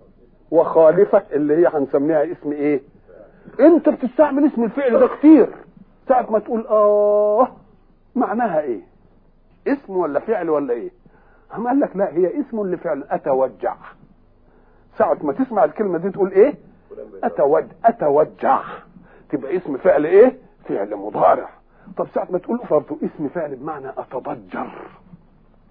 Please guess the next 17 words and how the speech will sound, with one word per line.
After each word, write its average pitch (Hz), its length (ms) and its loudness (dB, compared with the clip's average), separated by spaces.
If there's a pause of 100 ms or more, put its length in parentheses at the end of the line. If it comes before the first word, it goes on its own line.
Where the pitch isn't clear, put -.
(180)
يجي 185 200 -4
يقول 202 180 -4
لك 175 100 -2
الشيء - 240 -4
الفلاني 185 300 0
تقول 226 180 -6
له 208 60 2
هيهات، 185 840 2 (1000)
اسم 151 380 -6
فعل 151 320 -4
ماضي 151 240 -2
يعني 147 240 -4
بعد، 139 320 0 (380)
بعيد 151 420 2
أن 139 280 -6
يكون 135 340 -4
ذلك، 120 400 -2